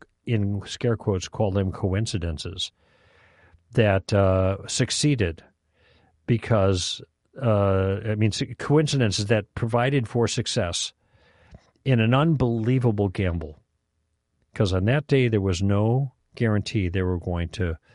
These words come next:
succeed. And at times it seemed that there was,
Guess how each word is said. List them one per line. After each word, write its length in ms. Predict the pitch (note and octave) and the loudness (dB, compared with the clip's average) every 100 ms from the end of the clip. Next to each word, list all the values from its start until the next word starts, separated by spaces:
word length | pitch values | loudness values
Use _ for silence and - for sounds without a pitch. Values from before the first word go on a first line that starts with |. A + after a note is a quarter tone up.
| _ _ _ | _ _ _
succeed. 640 | - A2+ - A2+ F2+ E2 - _ _ - | -8 -6 -4 -4 -4 -6 -16 _ _ -4
And 240 | G#2 F#2 | 0 2
at 100 | G2+ | 0
times 320 | - B2 A#2 | 0 0 2
it 100 | G#2+ | -2
seemed 320 | - A#2 G#2 G2+ | -2 -2 0 0
that 220 | G2+ - | -2 -2
there 120 | A2 | -2
was, 140 | G#2+ | 0